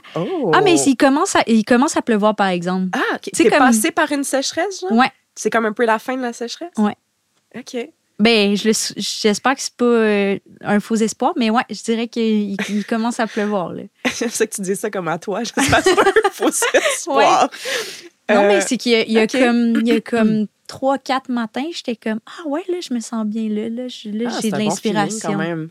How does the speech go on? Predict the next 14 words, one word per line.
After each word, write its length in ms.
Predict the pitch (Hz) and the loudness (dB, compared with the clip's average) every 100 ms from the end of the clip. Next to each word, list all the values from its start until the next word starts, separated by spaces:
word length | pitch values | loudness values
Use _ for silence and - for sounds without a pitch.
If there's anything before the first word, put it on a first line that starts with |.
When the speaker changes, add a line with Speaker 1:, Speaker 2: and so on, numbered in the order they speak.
| - | -8
Speaker 1:
quand 80 | 202 | -6
Speaker 2:
Ouais. 40 | |
Speaker 1:
ça 120 | 196 | -4
revient, 240 | 147 147 156 160 226 | -6 -6 -6 -6 -6
là. 80 | 247 | -6
Speaker 2:
Quand 80 | 233 | -6
ça 140 | 214 196 | -6 -6
revient, 160 | 185 - - | -8 -12 -10
ouais. 60 | 175 | -6
Speaker 1:
Ouais, 260 | 175 170 165 | -4 -4 -4
ouais, 160 | 170 170 _ - | -8 -12 _ -16
je 100 | - | -14
catch. 340 | - - - _ _ _ _ _ _ _ _ _ _ _ _ _ - | -14 -14 -16 _ _ _ _ _ _ _ _ _ _ _ _ _ -2
Ok, 280 | 320 - | -2 -2